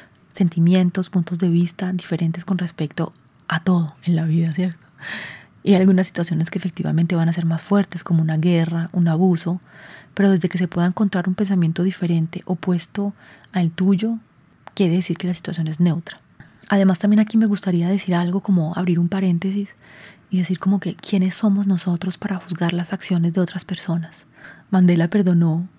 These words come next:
y nunca juzgó o acusó a las personas que lo tuvieron preso durante tantos años.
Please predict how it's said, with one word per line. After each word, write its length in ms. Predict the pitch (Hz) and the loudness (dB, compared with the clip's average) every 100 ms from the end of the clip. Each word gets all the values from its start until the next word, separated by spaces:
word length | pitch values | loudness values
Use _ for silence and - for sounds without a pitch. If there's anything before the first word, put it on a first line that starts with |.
| - | 0
y 100 | 196 | 2
nunca 260 | 185 202 | 2 0
juzgó 320 | 196 180 160 156 | -2 -2 -2 -2
o 80 | |
acusó 300 | 180 - - | -2 -4 -2
a 40 | 170 | -2
las 120 | 175 | -2
personas 360 | - 185 170 165 | -4 -2 -2 -2
que 100 | 190 | -2
lo 80 | |
tuvieron 300 | 180 170 160 | 0 0 0
preso 280 | 156 180 180 | 0 -2 0
durante 280 | 180 170 165 | -2 -2 -4
tantos 380 | 165 160 165 - | -6 -6 -6 -2
años. 460 | 170 170 175 - | 0 0 -2 -8